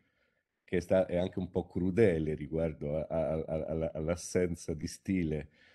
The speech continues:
di tanti noi scrittori contemporanei, mi ha fatto venire in mente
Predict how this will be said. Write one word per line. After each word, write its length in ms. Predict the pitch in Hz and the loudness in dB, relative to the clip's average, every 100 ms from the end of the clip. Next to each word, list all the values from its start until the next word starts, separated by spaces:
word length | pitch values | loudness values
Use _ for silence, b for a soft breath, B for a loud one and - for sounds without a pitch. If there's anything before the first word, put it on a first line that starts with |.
| b b | b b
di 120 | - | -8
tanti 360 | 80 87 85 87 | 0 0 0 0
noi 180 | 90 87 | 0 0
scrittori 560 | 87 78 80 98 90 | -2 -6 -2 0 0
contemporanei, 1000 | 87 80 - 78 - 104 135 110 73 73 _ - | 0 -2 -2 -2 2 4 4 2 -2 -6 _ -4
mi 100 | 95 | -4
ha 40 | |
fatto 340 | - 147 - | -4 -8 -2
venire 360 | 123 123 127 120 | 0 0 0 -2
in 140 | 120 | -2
mente 640 | 127 147 143 - 98 85 | -2 -4 -4 0 2 2